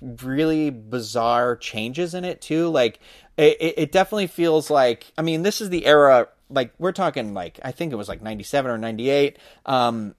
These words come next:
this is Fox Kids. Like, it's, I think it was shot in Canada. I'm sure it was shot with, like, a video camera, like, zero budget. Um, so they only have what they can to work with it. And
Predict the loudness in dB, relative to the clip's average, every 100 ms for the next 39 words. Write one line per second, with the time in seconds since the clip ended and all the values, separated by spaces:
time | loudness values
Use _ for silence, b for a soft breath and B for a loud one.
0 | -14 -12 -10 -12 0 2 2 -6 -2 0
1 | 0 -2 -2 -2 0 0 0 -14 -10 -10
2 | -8 -6 -6 -2 0 -2 -8 -12 -6 -4
3 | 2 4 4 0 -10 -2 -2 -2 -4 -8
4 | -8 -18 -20 -10 -6 -2 -4 -4 -8 -6
5 | -6 -6 -10 -4 0 0 2 0 0 -4
6 | B B B B 0 2 2 -2 -10 -4
7 | -2 -2 -4 -6 -4 -4 -4 -2 -2 -4
8 | -6 -8 -8 -8 -8 -6 -6 -6 -6 -4
9 | -4 -6 -12